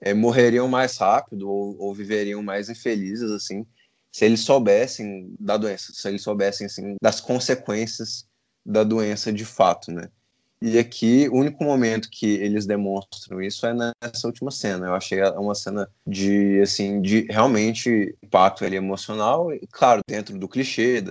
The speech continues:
dentro ali da proposta que o diretor pôs. Eu gostei, assim, de vários momentos do filme,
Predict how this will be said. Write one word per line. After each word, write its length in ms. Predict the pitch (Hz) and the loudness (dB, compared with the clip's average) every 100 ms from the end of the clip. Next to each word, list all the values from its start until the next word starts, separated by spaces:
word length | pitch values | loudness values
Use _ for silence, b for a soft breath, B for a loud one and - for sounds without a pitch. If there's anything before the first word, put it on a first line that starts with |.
| 95 _ - | -12 _ -6
dentro 320 | 98 95 101 | -4 -2 0
ali 180 | 98 92 | -2 -2
da 140 | 95 | -2
proposta 560 | 92 - 95 95 92 - | -2 -4 -2 -2 -4 -6
que 100 | 104 | -8
o 40 | |
diretor 480 | 95 92 90 95 101 | -4 -4 -2 -4 -4
pôs. 500 | - 92 131 - - 117 | -4 -4 -4 -8 -8 0
Eu 120 | 117 | 4
gostei, 380 | 127 127 123 120 | 4 4 2 0
assim, 240 | - 120 | 0 -4
de 100 | 113 | -2
vários 320 | 107 113 123 | 2 2 2
momentos 380 | 127 120 113 110 | 0 -2 -6 -6
do 140 | 107 | -10
filme, 360 | 110 98 104 131 | -10 -10 -8 -10